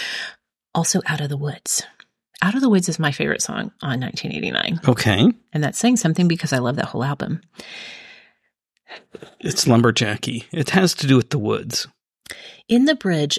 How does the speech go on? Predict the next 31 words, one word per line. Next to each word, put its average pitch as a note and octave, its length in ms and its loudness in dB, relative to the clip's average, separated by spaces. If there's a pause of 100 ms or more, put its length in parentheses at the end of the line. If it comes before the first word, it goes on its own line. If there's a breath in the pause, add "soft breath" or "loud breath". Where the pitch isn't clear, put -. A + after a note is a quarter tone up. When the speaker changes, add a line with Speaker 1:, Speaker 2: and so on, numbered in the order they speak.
Speaker 1:
of D#3+ 120 -4 (100)
Out C#3+ 160 -2
of C#3 80 -2
the C#3 80 -2
Woods. C3+ 160 -2
Yeah, G3 200 6 (140)
it F3+ 120 -2
brings D#3+ 200 0
it - 60 -2
back B2+ 140 -2
to - 100 -6
the B2 60 0
lumberjack - 540 -6
era. - 300 -6
Speaker 2:
Yeah. C#4+ 160 4 (680 loud breath)
Speaker 1:
In A#3 160 2
the B3 80 0
bridge E3+ 440 2
of F3 80 -6
nineteen - 340 -4
eighty-nine, D3 500 -2 (720 loud breath)
she - 280 -2
says, C3+ 320 0
"Remember E3 440 2
when D#3+ 480 0
you D#3 140 -2
hit C#3 280 -4
the D3+ 80 -4
brakes C#3 460 -6
too - 200 -4
soon? A#2 560 0